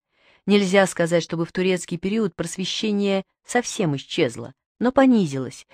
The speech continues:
и, главное, изменило свой дух. Его целью стало сохранить эллинизм,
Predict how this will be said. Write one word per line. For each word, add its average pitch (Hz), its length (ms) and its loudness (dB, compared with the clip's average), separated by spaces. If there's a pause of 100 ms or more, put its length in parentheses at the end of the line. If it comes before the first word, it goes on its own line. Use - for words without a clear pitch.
(200)
и, 208 100 -2
главное, 247 600 6 (100)
изменило 190 520 0
свой 180 280 -6
дух. 143 400 -10 (380)
Его 202 180 2
целью 233 320 2
стало 233 280 2
сохранить 214 520 -2
эллинизм, 220 520 2